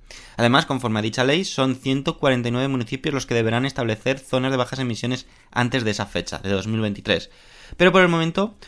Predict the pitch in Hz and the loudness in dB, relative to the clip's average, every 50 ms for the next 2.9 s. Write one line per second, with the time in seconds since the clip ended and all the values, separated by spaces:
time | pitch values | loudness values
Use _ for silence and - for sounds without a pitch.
0 | - - - - - 151 156 160 160 156 151 147 131 - 110 104 104 98 - 123 | -20 -16 -8 -2 2 2 4 4 2 0 -4 -4 -4 -4 -4 -4 -2 -2 -2 -2
1 | 113 113 113 110 - - 98 - - 92 87 - - - 90 95 95 92 92 90 | -2 -2 -2 -4 -6 -10 -10 -10 -10 -10 -10 -12 -14 -10 -4 -4 -2 -2 -2 -2
2 | 90 92 92 127 156 170 190 185 185 - - 165 156 131 107 85 - | -2 0 2 2 2 2 0 -2 -2 -2 -2 0 0 0 0 -2 -4